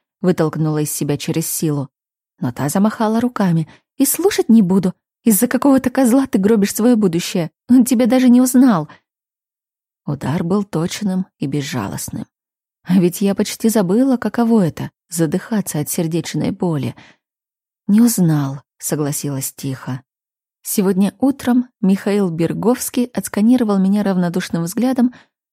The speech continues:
а потом вновь отвернулся к эффектной брюнетке, одетой во все алое.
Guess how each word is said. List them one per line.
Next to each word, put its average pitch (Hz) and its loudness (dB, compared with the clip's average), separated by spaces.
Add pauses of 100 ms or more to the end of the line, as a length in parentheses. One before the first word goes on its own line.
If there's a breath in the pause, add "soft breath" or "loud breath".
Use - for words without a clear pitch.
а - -4
потом 277 2
вновь 208 2
отвернулся 175 -4
к - -6
эффектной 165 -4
брюнетке, 160 -2
одетой 151 -4
во 139 -8
все - -10
алое. 143 -10